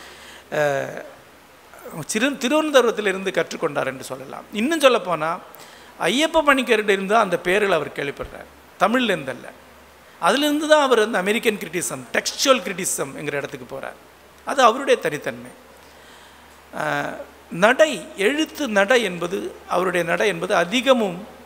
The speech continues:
அஹ், சுந்தர ராமசாமியுடைய செல்வாக்கு உண்டு. சுந்தர ராமசாமியுடைய கலைச்சொற்களை அதிகம் பயன்படுத்துறார்.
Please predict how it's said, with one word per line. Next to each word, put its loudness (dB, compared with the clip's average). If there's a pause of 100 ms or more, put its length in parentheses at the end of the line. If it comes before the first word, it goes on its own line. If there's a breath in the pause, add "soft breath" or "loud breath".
(480 loud breath)
அஹ், -6
சுந்தர 4
ராமசாமியுடைய -4
செல்வாக்கு -2
உண்டு. -14
சுந்தர 2
ராமசாமியுடைய -2
கலைச்சொற்களை -2
அதிகம் -2
பயன்படுத்துறார். -10